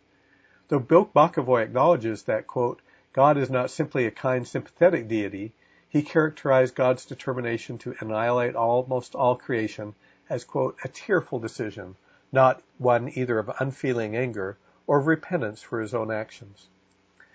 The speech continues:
Going beyond Townsend's hypotheses about Joseph Smith's motivations for the O T two revisions of the passage,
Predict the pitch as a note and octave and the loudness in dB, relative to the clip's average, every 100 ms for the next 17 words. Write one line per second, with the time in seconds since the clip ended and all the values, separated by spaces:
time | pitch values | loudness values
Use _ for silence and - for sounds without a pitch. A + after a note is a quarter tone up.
0 | _ _ - D3 D3+ C3+ C3 C#3+ C3+ C3+ | _ _ 4 6 6 6 4 4 2 0
1 | B2 B2 A#2+ A#2+ - A#2 - A#2+ A#2+ B2+ | 0 -4 -2 -2 2 0 0 -8 -6 -6
2 | B2 A2+ A2+ B2 A#2 A#2 - C3 C3 A#2 | -4 -2 -2 -4 -4 -6 -6 -6 -4 -4
3 | A2+ A2 A2 - C3 - A2 A2 A#2 A#2 | -4 -4 -8 -10 -14 -10 -6 -4 -6 -10
4 | A2 C3 A#2+ G#2+ G#2 G2 G#2+ A2+ G#2+ G#2+ | -10 -8 -6 -6 -6 -10 -14 -16 -14 -8
5 | G2 - C3 | -8 -8 -14